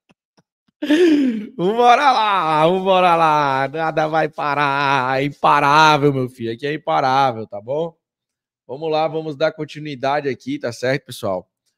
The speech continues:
Vamos ver quando, é, como a gente vai fazer aqui na nossa aula de hoje. Ah, ah. Olha aí, ó.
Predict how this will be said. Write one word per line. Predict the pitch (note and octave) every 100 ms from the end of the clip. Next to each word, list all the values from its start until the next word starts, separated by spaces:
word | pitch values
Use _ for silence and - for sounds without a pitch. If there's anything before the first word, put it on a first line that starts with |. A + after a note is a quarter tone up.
| _ _
Vamos | G#2+ C3 D3
ver | A#2 C#3 D3 - _ _ _ _
quando, | B2+ D#3 E3 E3 - -
é, | A#2+ C3 C3
como | - D#3+ E3+
a | D#3
gente | D3 D3
vai | C3 C3 C#3
fazer | C#3+ C3+ A#2+
aqui | C3 C3 B2+
na | B2
nossa | B2 B2+ C3
aula | B2+
de | A#2
hoje. | A#2+ C#3 - _ _ _ _ _ _
Ah, | A#2 C3 C3+ C3+ C3+ C3+ C3+ - -
ah. | B2+ C3 A#2 _ _ _ _ _ _ _ _ _ _ _ -
Olha | - F3
aí, | D3+
ó. | F#2+ -